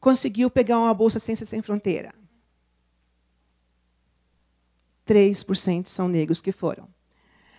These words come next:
Daí os negros todos que estão querendo essa bolsa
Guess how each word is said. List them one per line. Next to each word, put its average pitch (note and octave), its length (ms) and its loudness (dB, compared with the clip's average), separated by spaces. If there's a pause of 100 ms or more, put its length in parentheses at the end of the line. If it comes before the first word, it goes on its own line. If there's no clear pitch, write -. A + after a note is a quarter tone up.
(340)
Daí G#3 380 4
os D4+ 140 4
negros F#3 400 -2
todos F#3 360 -4
que - 80 -16
estão F#3+ 160 0
querendo F3 260 2
essa E3 200 -2
bolsa D#3 560 -2